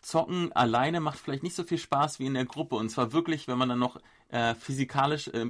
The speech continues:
im gleichen Raum ist. Man kann dann, äh, im Raum oder sitzt nebeneinander, kann miteinander sich unterhalten, ähm, Scherze machen und hat quasi so eine, ja, kollektive Erfahrung.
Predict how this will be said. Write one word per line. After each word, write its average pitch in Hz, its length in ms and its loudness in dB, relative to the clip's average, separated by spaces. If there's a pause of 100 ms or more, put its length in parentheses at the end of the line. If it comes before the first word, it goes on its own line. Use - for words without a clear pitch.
im 131 100 0
gleichen 127 360 2
Raum 127 300 2
ist. 143 120 -6
Man 117 140 -4
kann 127 180 -2
dann, 120 180 0 (380)
äh, 110 320 2
im 113 80 2
Raum 127 540 2
oder 107 200 0
sitzt 120 300 -8
nebeneinander, 123 500 0
kann 120 220 -4
miteinander 113 880 0
sich 110 180 -6
unterhalten, 131 680 0 (380)
ähm, 107 440 2
Scherze 139 400 0
machen 127 420 -2 (160)
und 113 140 -6
hat 123 140 -6
quasi 113 240 -2
so 120 60 0
eine, 110 260 2 (100)
ja, 110 300 0 (280)
kollektive 123 580 0
Erfahrung. 104 580 -6